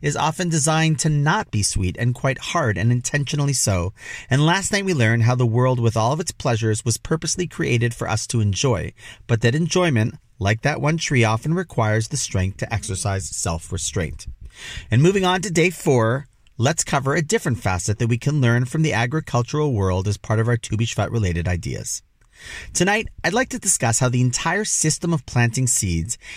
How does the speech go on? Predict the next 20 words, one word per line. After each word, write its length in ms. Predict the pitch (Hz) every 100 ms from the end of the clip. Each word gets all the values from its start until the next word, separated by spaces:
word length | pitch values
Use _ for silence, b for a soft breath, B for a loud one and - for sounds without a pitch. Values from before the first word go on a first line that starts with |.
| B
is 160 | 120 117
actually 400 | 147 165 - 185
an 100 | 170
exercise 640 | 117 120 139 127 120 107 107
in 180 | 90 104
deepening 500 | 131 127 143 135 117
one's 320 | 107 104 98 -
emunah, 500 | 110 92 80 58 113 b b b
one's 320 | 107 120 117
faithfulness 720 | - 123 123 - 90 67 -
in 100 | 135
relationship 680 | 143 135 131 120 127 135 123
with 100 | 127
themselves 480 | 170 160 104 95 87
and 140 | 101
God. 320 | 87 69 50 - _ _ B B B B
Interestingly, 800 | 196 190 196 - 107 87 82 120 - B B
one 200 | 135 220
of 80 |
the 100 | 220